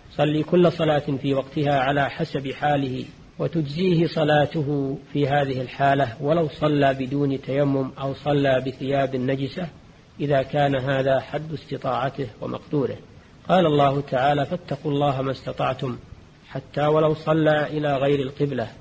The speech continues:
إذا كان لا يستطيع استقبال القبلة فصلاته صحيحة. ومن ترك الصلاة تهاونا أو كسلا من غير جحد لوجوبها كفر على الصحيح من قولي العلماء، بل هو الصواب الذي تدل عليه الأدلة،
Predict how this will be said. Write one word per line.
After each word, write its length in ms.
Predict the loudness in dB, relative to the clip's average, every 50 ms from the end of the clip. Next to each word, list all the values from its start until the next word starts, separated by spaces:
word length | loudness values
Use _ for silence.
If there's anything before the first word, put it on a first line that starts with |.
| -20 -20 -18 -12 -10
إذا 200 | -6 -4 -4 -6
كان 340 | -6 -4 -4 -4 -2 -2
لا 200 | -2 0 0 0
يستطيع 560 | 0 0 -2 -4 -8 -10 -8 -6 -4 -4 -4 -4
استقبال 540 | -6 -8 -12 -12 -10 -4 0 2 2 2
القبلة 460 | 0 -2 -4 -6 -8 -4 -4 -4 -6 -6 -10 -16 -20 -20 -20 -20 -14 -6
فصلاته 720 | -6 -6 -2 0 0 2 2 2 0 0 -2 -2 -2 -2 -2
صحيحة. 540 | -2 -4 -6 -4 -2 -2 -2 -2 -4 -8 -10 -12 -18 -20 -20 -20 -20 -20 -18 -12
ومن 260 | -6 -4 -2 -2 -2
ترك 300 | -2 -2 -2 -2 -2 -2
الصلاة 420 | -6 -10 -8 -6 -2 0 2 2 2
تهاونا 840 | 0 -2 -6 -6 -6 -2 2 2 4 4 4 2 2 0 -2 -4 -2
أو 120 | -4 -4
كسلا 400 | -2 -2 -6 -6 -4 -2 -2 -2
من 280 | -2 -2 -2 -2 -2 0
غير 300 | 0 2 2 2 2 0
جحد 340 | -2 -2 -4 -4 -4 -8 -6
لوجوبها 760 | -6 -4 -4 -4 -4 -4 -4 -4 -2 -2 -4 -4 -2 -4 -6
كفر 380 | -4 -6 -8 -6 -4 -4 -2 -2
على 220 | 0 0 0 -2
الصحيح 500 | -4 -6 -10 -14 -8 -4 -4 -2 -4 -4 -6 -14 -20 -20 -20 -20 -12 -10
من 120 | -8 -8
قولي 400 | -2 0 2 2 4 4 2 0
العلماء، 480 | 0 0 0 0 2 2 2 0 -2 -4 -8 -14 -20 -20 -20 -20 -18 -8 -6
بل 120 | -6 -4
هو 160 | -2 -2 -4
الصواب 500 | -4 -4 -6 -4 -2 0 2 2 2 0
الذي 300 | 0 0 0 -2 -2 -4
تدل 440 | -6 -8 -10 -8 -6 -4 -2 0 0
عليه 320 | 0 0 0 -2 -2 -4 -6
الأدلة، 500 | -6 -8 -6 -4 -2 -2 -2 -2 -4